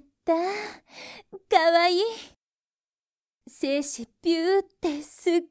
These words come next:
ごい飛んだね。男らしいお射精、かっこよかったよ。今日もお姉さんにいっぱい愛されながら、いっぱいお漏らししちゃったね。明日も愛されて、明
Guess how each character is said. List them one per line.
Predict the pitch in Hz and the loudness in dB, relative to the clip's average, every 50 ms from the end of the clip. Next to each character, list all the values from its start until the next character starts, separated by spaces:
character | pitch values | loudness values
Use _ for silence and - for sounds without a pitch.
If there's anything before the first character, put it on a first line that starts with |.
| _ - | _ -2
ご | 320 339 381 | 0 2 2
い | 427 415 | 2 0
飛 | - 359 339 349 | 0 0 0 0
ん | 359 359 | 0 2
だ | 370 370 370 | 2 2 2
ね。 | 370 370 381 403 427 453 453 453 427 - _ _ _ _ _ _ _ _ - | 2 -2 -6 -6 -6 -6 -6 -8 -10 -14 _ _ _ _ _ _ _ _ -6
男 | - 277 - 294 285 277 311 294 | -6 -4 0 0 -2 0 0 0
ら | 302 311 | 0 -2
し | 302 - 330 320 311 | -4 -4 -4 -2 -2
い | 294 | 0
お | 262 277 | 0 -2
射 | 285 - 311 339 | 0 0 -2 -2
精、 | 330 - 320 294 294 311 330 320 - _ - - - - - _ _ | -2 -2 -4 -4 -2 -4 -6 -8 -12 _ -20 -20 -20 -20 -20 _ _
か | - 339 320 349 | 0 2 2 2
っ | 330 - | 0 0
こ | 339 339 | -2 0
よ | 359 392 392 | 0 0 0
か | - 427 415 | -2 -4 -6
っ | |
た | _ - 381 | _ -2 0
よ。 | 339 320 339 349 370 415 494 494 - - _ _ _ _ _ _ _ _ _ _ _ _ - | 0 2 2 2 2 0 -2 -4 -8 -12 _ _ _ _ _ _ _ _ _ _ _ _ 2
今 | 262 254 262 | 4 4 4
日 | 254 | 4
も | 233 226 220 220 220 | 2 2 0 0 0
お | |
姉 | 208 226 277 302 349 | 0 0 2 0 0
さ | 339 - 311 | -2 -4 -8
ん | 285 254 247 | -8 -6 -6
に | 254 277 - 285 320 | -8 -8 -6 -4 -6
い | |
っ | 330 330 _ _ _ _ _ | -6 -6 _ _ _ _ _
ぱ | - 370 349 339 359 | 0 2 2 4 2
い | 370 381 | 4 4
愛 | 370 370 381 359 | 4 4 4 2
さ | - 381 370 | 0 0 0
れ | 392 381 | 0 0
な | 392 403 392 | 0 0 0
が | 359 320 | -2 -2
ら、 | 339 359 381 392 - _ _ _ - - - - _ _ | -2 -4 -6 -8 -12 _ _ _ -20 -20 -20 -20 _ _
い | - 269 269 | -8 -8 -8
っ | 269 _ _ _ _ _ _ - | -8 _ _ _ _ _ _ -4
ぱ | 311 285 285 | -2 0 0
い | 320 339 349 330 | 0 0 0 0
お | 339 | 2
漏 | 349 359 370 | 2 4 4
ら | 415 381 | 2 2
し | - 277 254 | 0 -6 -10
し | - | -8
ち | - - 254 | -2 0 0
ゃ | 285 | 0
っ | 294 - | 0 -4
た | - 294 277 | -8 -8 -6
ね。 | 226 226 247 285 320 339 339 - _ _ _ _ _ _ _ _ _ - - - - - - _ _ _ _ - | -4 -4 -4 -4 -4 -6 -6 -8 _ _ _ _ _ _ _ _ _ -20 -20 -20 -20 -20 -20 _ _ _ _ -8
明 | - 226 240 240 - - - 294 | -4 -4 -4 -4 -6 -6 -4 -2
日 | 262 | -2
も | 233 233 220 220 | 0 -2 -2 -2
愛 | 220 240 269 311 | -2 -4 -4 -6
さ | 311 - 359 359 | -4 -4 -4 -2
れ | 339 330 | -2 -4
て、 | 320 - - 330 | -6 -8 -8 -4
明 | 311 320 349 359 | -2 0 0 0